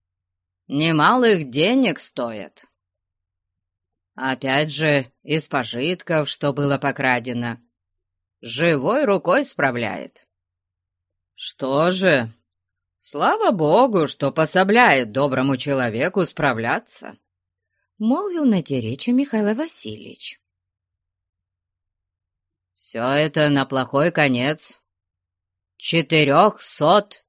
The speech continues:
целковых стоит», сказал Морковкин. «Стоит. Как по нынешним ценам не стоить?» подтвердил голова.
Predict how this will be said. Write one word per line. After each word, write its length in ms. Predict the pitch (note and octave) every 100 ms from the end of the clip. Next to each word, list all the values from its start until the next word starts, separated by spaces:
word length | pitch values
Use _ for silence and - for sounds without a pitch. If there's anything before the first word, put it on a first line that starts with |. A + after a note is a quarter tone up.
| -
целковых 800 | - E3+ C3+ - D3 A3 A#3+ -
стоит», 720 | - - B2 G#2 F2 - - _ _ _ _ _
сказал 580 | - - G#3 F#3 B2+ A#2+
Морковкин. 880 | E3+ B3 - - - - - C4 _ _ _ _ _ _ _ _ _ _ _ _ _ _ _ _ _ _ _
«Стоит. 1120 | - - - D4+ F#3+ C#3+ C3+ D#3+ G3 - - _ _ _ _ _ _ _ _ _ _ _ -
Как 340 | - C#3+ B2
по 140 | - C#3
нынешним 580 | D#3 C#3 C3 C3 B2+
ценам 460 | A#2+ D3 E3 E3 D3+
не 100 | D3
стоить?» 640 | - - A#2+ G#2+ G2+ - - _ _ _ _ _
подтвердил 640 | - C4+ - D#3+ A#2+ A#2 B2+
голова. 520 | E3+ G3+ G3 A#2 A2+